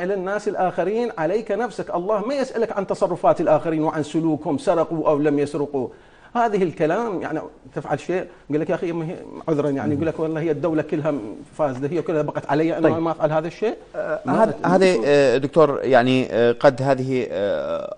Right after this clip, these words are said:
Speaker 2: آراء معينة، آه، طرحها، آه، آه، أحد ال-، الأخوة المتصلين، لكن دعونا نعود لنسائم،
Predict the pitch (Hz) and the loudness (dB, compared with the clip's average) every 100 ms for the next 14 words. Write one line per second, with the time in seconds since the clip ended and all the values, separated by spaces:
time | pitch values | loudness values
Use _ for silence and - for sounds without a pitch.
0 | - 143 165 113 123 110 123 117 113 117 | 2 4 6 2 0 -2 -2 -2 -4 -6
1 | - 87 95 76 120 107 - - 110 107 | -8 -10 -8 -6 -2 -2 -4 -6 -2 0
2 | 101 - 98 98 92 - 76 - 113 117 | -2 -4 -4 -4 -6 -6 -6 -4 -6 -6
3 | 107 101 98 - 95 98 - 104 95 95 | -8 -6 -8 -10 -8 -10 -8 -4 -2 -2
4 | 57 92 90 85 87 85 90 - 98 - | -6 -8 -10 -10 -8 -8 -10 -10 -10 -8
5 | 107 151 147 - - - - 143 160 147 | -8 -8 -12 -20 -20 -10 -2 0 0 0
6 | 147 175 156 131 151 160 120 98 - 107 | 0 0 0 -2 -2 -2 -4 -8 -8 -4
7 | 117 113 113 - 92 101 104 104 127 107 | -2 -2 -4 -8 -6 -6 -6 -8 -8 -8
8 | 98 107 101 | -6 -6 -6